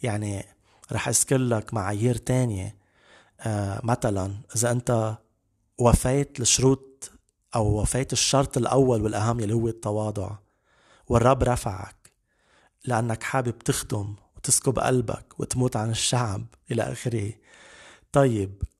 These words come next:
إذا أنت بهيدا المطرح العالي والرب رفعك، بس، آه، ما بتعرف الكلمة، ما بتعرف الكتاب المقدس، ما بتعرف فكر الرب، ما بتعرف صوت الروح القدس،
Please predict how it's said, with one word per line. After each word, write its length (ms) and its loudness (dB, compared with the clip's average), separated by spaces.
إذا 180 2
أنت 220 0
بهيدا 360 4
المطرح 420 -2
العالي 340 0
والرب 360 0
رفعك، 640 -6
بس، 680 2
آه، 460 -4
ما 80 0
بتعرف 440 -2
الكلمة، 480 -2
ما 60 2
بتعرف 380 0
الكتاب 280 -2
المقدس، 640 -4
ما 60 2
بتعرف 420 2
فكر 280 -4
الرب، 400 -4
ما 100 4
بتعرف 460 0
صوت 320 2
الروح 260 -2
القدس، 580 -4